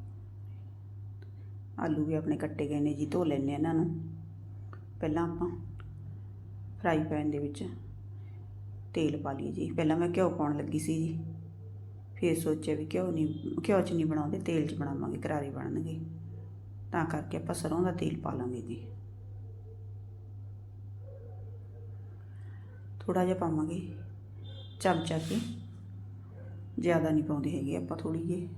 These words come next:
ਆਲੂ ਬਣਾਉਣੇ ਨੇ। ਤੇਲ ਗਰਮ ਕਰਕੇ ਇਹਦੇ ਵਿੱਚ ਪਾ ਲਾਂਗੇ ਜੀ ਜੀਰਾ,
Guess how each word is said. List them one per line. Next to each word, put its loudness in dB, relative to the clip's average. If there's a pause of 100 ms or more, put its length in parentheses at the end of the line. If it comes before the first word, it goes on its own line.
ਆਲੂ 0
ਬਣਾਉਣੇ 4
ਨੇ। 2 (2750)
ਤੇਲ 2
ਗਰਮ 6 (140)
ਕਰਕੇ 2
ਇਹਦੇ 4
ਵਿੱਚ 0
ਪਾ 10
ਲਾਂਗੇ 8
ਜੀ 4
ਜੀਰਾ, 2